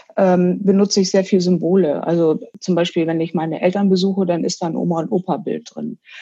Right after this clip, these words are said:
Da brauche ich gar nicht erst viel schreiben. Ich muss nach Langhorn um sechzehn Uhr, sondern steht in meinem Planner nur drin sechzehn Uhr und dann die beiden Bilder. So.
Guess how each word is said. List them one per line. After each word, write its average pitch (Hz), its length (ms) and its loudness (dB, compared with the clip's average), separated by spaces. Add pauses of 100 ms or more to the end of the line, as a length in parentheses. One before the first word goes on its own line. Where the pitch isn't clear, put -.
(140)
Da 180 100 -2
brauche 190 200 0
ich 202 80 0
gar 190 160 2
nicht 190 160 2
erst 180 180 2
viel 180 120 -2
schreiben. 175 320 -2
Ich 170 100 -4
muss 185 160 0
nach 165 120 -2
Langhorn 165 440 -2
um 226 100 4
sechzehn 220 380 0
Uhr, 208 180 2
sondern 180 300 2
steht 185 240 0
in 180 80 2
meinem 170 160 -2
Planner 180 340 2
nur 170 160 0
drin 170 260 -2
sechzehn 180 380 -4
Uhr 220 140 2
und 196 160 -2
dann 185 100 2
die 175 80 0
beiden 160 320 -4
Bilder. 147 340 -2 (600)
So. - 240 -8